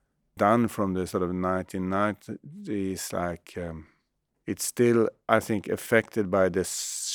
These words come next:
genre of electroacoustic. It's a kind of typical thing. It's like that EMS was part of sort of the electroacoustic tradition.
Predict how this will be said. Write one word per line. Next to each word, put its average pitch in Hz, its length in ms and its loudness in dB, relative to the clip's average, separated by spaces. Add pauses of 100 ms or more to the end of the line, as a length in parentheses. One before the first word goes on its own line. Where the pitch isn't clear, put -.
genre 104 480 6
of 90 140 2
electroacoustic. 98 1120 2
It's 90 180 -6
a - 20 -20
kind 90 200 0
of 85 120 -2
typical - 460 0
thing. 87 340 -2
It's - 180 -6
like 87 260 -2 (640)
that 90 260 0
EMS 104 360 2
was 95 160 -2
part 92 360 0
of 92 120 -4
sort 92 160 -4
of 85 120 -2
the 85 100 -2
electroacoustic 92 1200 0
tradition. 85 800 -2